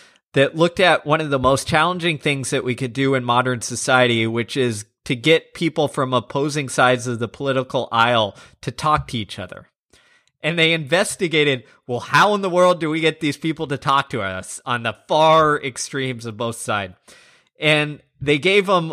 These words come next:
like, uh, essentially primed them with two mindsets. With one group, they said, "Hey, you know, go talk to this person, maybe try and learn from them. I don't know," something, like, generic like this.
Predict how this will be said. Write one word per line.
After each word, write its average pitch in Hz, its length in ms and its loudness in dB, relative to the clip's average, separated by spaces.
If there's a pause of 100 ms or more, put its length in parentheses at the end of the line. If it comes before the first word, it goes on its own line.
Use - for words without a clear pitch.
like, 139 240 -2 (200)
uh, 147 160 0 (160)
essentially 170 480 -2
primed 151 520 2
them 123 200 -2
with 120 260 -6
two 147 180 -4
mindsets. 123 800 -6
With 120 180 -8
one 160 220 -2
group, 147 260 -6
they 131 120 -2
said, 127 260 -2
"Hey, 151 540 4 (300)
you 147 100 -8
know, 151 340 0 (320)
go 175 140 2
talk 180 320 2
to 170 100 -2
this 143 180 0
person, 131 680 -4
maybe 180 280 -4
try 170 280 0
and 151 140 -4
learn 147 260 2
from 151 260 -4
them. 151 360 0
I 143 140 4
don't 143 160 -2
know," 139 300 2
something, 170 400 -4
like, 147 220 -4
generic 127 480 0
like 113 160 -4
this. 107 300 -6